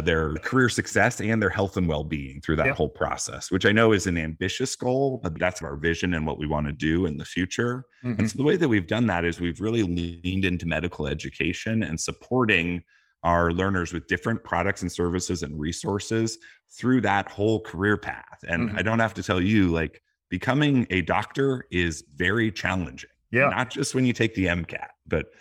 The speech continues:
Speaker 1: licensing exams, uh, rotations, shelf
Speaker 2: Yes.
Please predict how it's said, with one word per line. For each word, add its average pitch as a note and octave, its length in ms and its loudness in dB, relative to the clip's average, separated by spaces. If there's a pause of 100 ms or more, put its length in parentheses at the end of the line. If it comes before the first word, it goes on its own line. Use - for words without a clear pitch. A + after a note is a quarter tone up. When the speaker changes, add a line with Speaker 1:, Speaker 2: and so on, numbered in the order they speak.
(220)
Speaker 1:
licensing G2 580 0
exams, E2 1040 -2
uh, D#2 40 -4
rotations, G2 920 0
shelf B2 340 -2
Speaker 2:
Yes. G#2 80 2